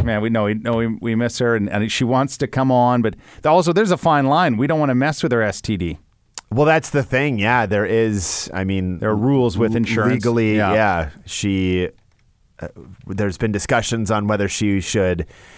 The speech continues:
Speaker 2: be the question master for Beat Backstage Ben or, like, a guest appearance here and there. But I feel like that messes with her S T D, so you don't wanna do that.
Speaker 1: No,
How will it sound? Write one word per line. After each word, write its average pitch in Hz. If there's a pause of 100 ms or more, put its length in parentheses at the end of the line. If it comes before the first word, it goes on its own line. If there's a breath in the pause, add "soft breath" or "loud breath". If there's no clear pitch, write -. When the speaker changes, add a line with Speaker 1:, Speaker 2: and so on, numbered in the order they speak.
(220 loud breath)
Speaker 2:
be 107
the 92
question 110
master 107
for 98
Beat 98
Backstage 92
Ben 95
or, 90
like, 78
a 85
guest 90
appearance 92
here 92
and 87
there. 90
But 87
I 82
feel 117
like 101
that 101
messes 104
with 104
her 104
S 101
T 98
D, 104
so 92
you 90
don't 95
wanna 90
do 92
that. 80
Speaker 1:
No, 139